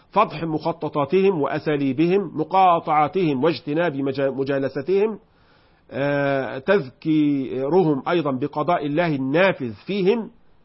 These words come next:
تذكيرهم بإحاطة علم الله، التذكير بالعذاب الذي ينتظرهم، هكذا ت-، تعامل معهم، عدم الثقة بأقوالهم وإشاعاتهم. نستفيد نحن من هذا الكلام في كيف نتعامل إذا ظهر لنا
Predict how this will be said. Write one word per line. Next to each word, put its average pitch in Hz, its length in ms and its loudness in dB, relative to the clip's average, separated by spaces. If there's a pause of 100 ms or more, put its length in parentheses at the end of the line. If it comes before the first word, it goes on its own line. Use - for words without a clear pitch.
(400)
تذكيرهم 165 540 2
بإحاطة 156 580 0
علم 165 300 0
الله، 160 480 2 (380)
التذكير 165 520 -4
بالعذاب 139 440 -2
الذي 143 320 0
ينتظرهم، 170 840 0 (300)
هكذا 151 360 -2
ت-، - 380 -8
تعامل 143 580 0
معهم، 190 420 0 (320)
عدم 160 380 2
الثقة 170 400 0
بأقوالهم 151 760 0
وإشاعاتهم. 147 1200 0
نستفيد 175 520 -4
نحن 160 340 -2 (260)
من 143 140 0
هذا 151 200 2
الكلام 156 340 0
في 160 140 -2
كيف 185 220 0
نتعامل 151 500 -2
إذا 135 140 -6
ظهر 143 300 -2
لنا 165 260 0